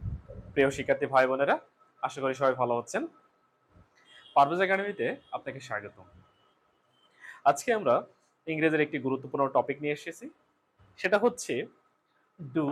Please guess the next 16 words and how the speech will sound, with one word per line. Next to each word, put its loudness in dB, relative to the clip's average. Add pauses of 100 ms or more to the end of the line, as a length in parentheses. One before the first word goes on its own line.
(540)
does, 8 (420)
did 4
এর 4
ব্যবহার। -2 (920)
do, -2 (300)
does 8 (340)
ও 4
এবং 2
did -2 (560)
আমাদের 4 (280)
প্রাথমিক 2
ইংলিশে -4 (420)
লেখা 4
এবং 4 (380)
পড়ার 8
ক্ষেত্রে -2